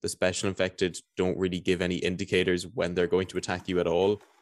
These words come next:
So they can just kinda sneak up on you and, like, I don't know, one of the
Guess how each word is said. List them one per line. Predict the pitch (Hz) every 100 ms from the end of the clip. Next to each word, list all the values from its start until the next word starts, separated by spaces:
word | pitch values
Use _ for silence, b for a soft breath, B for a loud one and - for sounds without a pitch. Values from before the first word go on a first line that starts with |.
| -
So | -
they | 92 92
can | 95
just | 95 -
kinda | 98
sneak | - 98 92
up | 92 -
on | 92
you | 87 85
and, | 82
like, | 85 82 - -
I | 90
don't | 85
know, | 82
one | 85 87
of |
the | 85